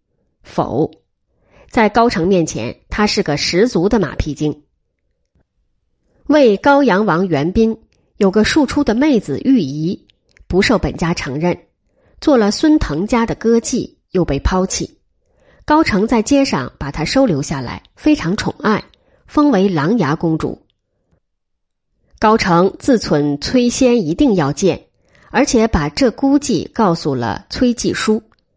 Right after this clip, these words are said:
不料三天后，崔仙觐见时，故意把名次落在地上。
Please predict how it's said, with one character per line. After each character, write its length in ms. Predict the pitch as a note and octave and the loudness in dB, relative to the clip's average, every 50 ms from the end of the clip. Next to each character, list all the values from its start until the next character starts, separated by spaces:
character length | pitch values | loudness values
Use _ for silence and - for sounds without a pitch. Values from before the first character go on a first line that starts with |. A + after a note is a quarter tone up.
| _ _ _ _ _ _ - - | _ _ _ _ _ _ -8 -4
不 100 | - B3+ | 0 2
料 200 | C#4 C#4 B3+ A#3+ | 2 2 2 2
三 200 | - C#4+ C#4 C4+ | 2 0 0 2
天 200 | C#4 C#4 C#4 C#4 | 2 2 0 2
后， 360 | - D4 A3 D3+ - - _ _ _ _ - | 2 0 0 0 -2 -6 _ _ _ _ -6
崔 180 | - - C4+ | -2 0 0
仙 260 | C4+ - D4 C4+ C4+ C4 | 2 2 2 2 2 2
觐 160 | - C#4 A#3+ | 0 0 2
见 240 | A#3 D4+ C#4+ A3 F#3 | 2 2 2 2 0
时， 360 | - - C#3 C#3+ C#3+ - - _ _ _ _ | -2 -4 -4 -4 -4 -6 -8 _ _ _ _
故 180 | - D#4+ E4+ | 2 4 4
意 140 | D4+ C4+ A#3 | 4 4 2
把 180 | - D3+ C3 B2+ | 0 -2 -2 -4
名 240 | C3+ C#3+ C#3+ D3+ G#3 | -4 -4 -4 -4 -6
次 360 | - - - D4 G3+ - - | -6 -2 -2 0 0 -2 -2
落 160 | - B3 A3+ | 0 0 0
在 140 | G3+ F#3 F3 | 2 0 -2
地 240 | G#3 - C#4+ B3+ E3 | 0 0 0 0 0
上。 180 | - - - | -2 -6 -10